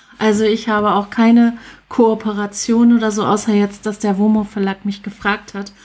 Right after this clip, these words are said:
Aber ich lehne auch bei Instagram oder so, ich lehne alles ab, weil ich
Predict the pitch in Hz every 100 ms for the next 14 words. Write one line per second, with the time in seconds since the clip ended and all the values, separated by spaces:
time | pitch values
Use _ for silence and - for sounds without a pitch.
0 | - _ 220 208 208 220 220 220 208 190
1 | - 214 202 240 - 190 190 185 196 190
2 | 185 190 190 202 196 - 208 202 196 185
3 | 185 - 196 202 196